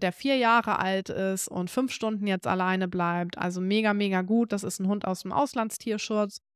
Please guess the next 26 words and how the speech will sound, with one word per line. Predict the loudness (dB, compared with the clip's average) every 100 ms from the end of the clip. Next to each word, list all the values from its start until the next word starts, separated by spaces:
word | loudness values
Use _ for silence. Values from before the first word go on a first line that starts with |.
| _ _ _
Und, | 0 2 2 2 -2 -2
ähm, | -2 0 0
da | 0 2
waren | 2 0 0 -2
wir, | 0 2 2 -2 -6 _ -10
wie | -6
lange | -2 -2 0
waren | 0
wir | 0
am | -2
Trainieren? | -4 -4 -4
Jetzt | -4
muss | -6 -8
ich | -8
ein |
bisschen | -8 -6 -4
nachdenken. | -4 -4 -8 -8 -8 -8 -12 _ _ _ _ _
Ich | -10
glaube, | 2 4 4
so | 2
um | 0
die | 0
neun | 2 2 2
bis | -2 -2
zehn | 0 2
Monate, | 4 4 2 2 0 0 0